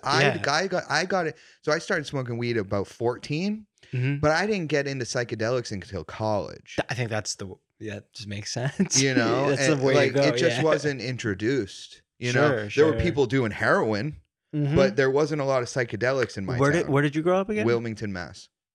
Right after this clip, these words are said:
Speaker 2: Okay, yeah, Mass, yeah.
Speaker 1: So, like, you know, if you wanted pills, there were plenty.
Speaker 2: Sure,
Speaker 1: And I
Speaker 2: sure.
Speaker 1: never really touched that stuff, um, until, like, after psychedelics.
Speaker 2: Oh, right.
Speaker 1: But, but, like, y-, it just wasn't introduced to me. So I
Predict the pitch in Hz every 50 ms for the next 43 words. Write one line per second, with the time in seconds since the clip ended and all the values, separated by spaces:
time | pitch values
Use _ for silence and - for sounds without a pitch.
0 | _ _ _ _ - 135 151 147 - 107 98 107 110 104 101 104 107 110 107 -
1 | - - 127 123 107 104 104 101 101 107 127 - _ - - - 110 - - 151
2 | 139 135 135 135 131 123 113 - - - - - _ _ 127 131 135 135 127 120
3 | 120 123 117 139 139 147 180 190 180 147 117 101 - - 208 208 180 143 117 104
4 | - 104 123 135 123 110 98 92 - - - 175 170 160 131 95 85 87 - -
5 | - - 139 127 127 127 139 143 143 - 139 147 160 120 120 - 104 147 143 139
6 | 127 120 110 - - - 190 196 - - 113 101 95 95 - - - - 98 92
7 | 98 98 101 - - - - 113 123 123 117 110 107 104 98 95 87 - _ _
8 | _ _ - 127 123 120 107 120 123 113 113 107 104 101 98 95 - - _ _
9 | _ _ - - - 101 95 - - 95 90 - 101 98 95 - 101 98 107 -
10 | 175 135 - 85 - - - - 107 110 104 117 110 107 101 - 160 151 143 120
11 | - 123 - 156 147 143 127 104 143 139 131 127 120 101 - - _ _ _ _
12 | _ _ _ _ _ _ _ _ _ 139 131 131 143 - - 143 143 - - 170
13 | 160 - 170 175 160 143 127 120 131 131 127 139 160 214 208 - 147 127 113 107
14 | - - 123 123 127 135